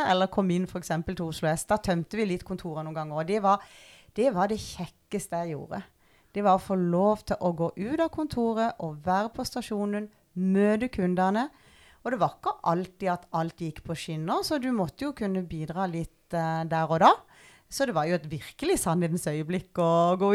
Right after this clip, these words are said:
ut. Men det var noe av det sterkeste i Flytoget. Hvordan vi alle på en måte var på samme nivå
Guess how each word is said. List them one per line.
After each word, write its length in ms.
ut. 220
Men 220
det 160
var 100
noe 200
av 40
det 80
sterkeste 720
i 20
Flytoget. 540
Hvordan 480
vi 220
alle 320
på 160
en 80
måte 280
var 200
på 120
samme 360
nivå 360